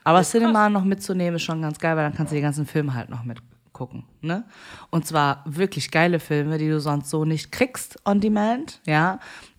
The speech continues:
Speaker 1: Oder du musst die halt bei Amazon Prime, wenn du schon siebzig Euro im Jahr bezahlst, noch mal extra bezahlen,
Speaker 2: Mhm.
Speaker 1: weißt du, so, gar keinen Bock drauf, ja? Und du kriegst alles auf, äh, O-Ton.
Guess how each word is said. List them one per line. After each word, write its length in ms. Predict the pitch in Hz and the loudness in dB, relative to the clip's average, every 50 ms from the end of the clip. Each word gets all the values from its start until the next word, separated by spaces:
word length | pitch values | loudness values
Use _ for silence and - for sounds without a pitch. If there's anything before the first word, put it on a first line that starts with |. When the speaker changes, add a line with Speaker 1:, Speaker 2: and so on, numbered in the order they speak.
| - - _ | -20 -6 _
Speaker 1:
Oder 220 | 233 196 202 185 | 2 4 4 4
du 80 | 170 185 | 2 2
musst 240 | 196 196 196 - 190 | 0 0 -2 -2 -2
die 80 | 170 | 0
halt 160 | 175 180 175 | 0 0 0
bei 120 | - 147 - | -2 0 0
Amazon 360 | 175 175 185 180 175 165 160 | 2 2 2 2 0 0 0
Prime, 260 | - 175 175 175 180 170 | 2 4 4 4 6 4
wenn 120 | 165 160 | 4 2
du 80 | 160 147 | 0 0
schon 180 | 139 160 156 | 0 0 0
siebzig 400 | 151 160 - - 160 156 - - | 0 -4 -4 -4 -6 -6 -4 -2
Euro 220 | 180 170 151 180 151 | -2 0 0 0 -2
im 120 | 160 160 | 0 0
Jahr 180 | 156 151 147 143 | 0 0 -2 -2
bezahlst, 520 | - - - - 180 185 185 - - - | -4 -8 -4 0 0 0 0 -2 -4 -4
noch 140 | 160 135 131 | -2 -2 0
mal 100 | 160 175 - | -2 -4 -4
extra 260 | 175 - - - 160 | -6 -8 -6 -4 -4
bezahlen, 480 | 120 131 117 - - - 113 107 101 110 | -6 -6 -8 -8 -6 -4 -2 -2 -2 0
Speaker 2:
Mhm. 40 | 127 | 0
Speaker 1:
weißt 200 | 151 190 190 - | 0 0 0 -2
du, 20 | 147 | -6
so, 160 | 131 127 120 113 104 104 - - | -6 -6 -6 -8 -10 -12 -8 -6
gar 120 | 127 123 | -6 -6
keinen 220 | - - 135 123 127 | -4 -4 -6 -6 -6
Bock 160 | 143 - - | -8 -12 -12
drauf, 320 | - - 113 113 - - | -10 -8 -8 -8 -8 -8
ja? 160 | - 113 117 123 - - - - - - - - - - - _ | -6 -6 -6 -6 -8 -12 -16 -14 -14 -16 -16 -18 -20 -20 -20 _
Und 360 | _ 180 190 202 226 233 233 - - _ - | _ 2 4 4 4 2 0 -4 -14 _ -4
du 80 | 214 202 | -4 -2
kriegst 320 | - 208 196 - - - | -2 -4 -6 -6 -4 -4
alles 240 | 160 165 165 160 - | -2 -2 -2 -4 -6
auf, 220 | - 147 - - | -8 -8 -8 -10
äh, 20 | - | -8
O-Ton. 920 | - 156 147 143 143 139 139 127 139 143 151 135 - - 104 95 - | -6 -6 -4 -4 -4 -4 -6 -6 -6 -6 -8 -8 -8 -10 -12 -12 -12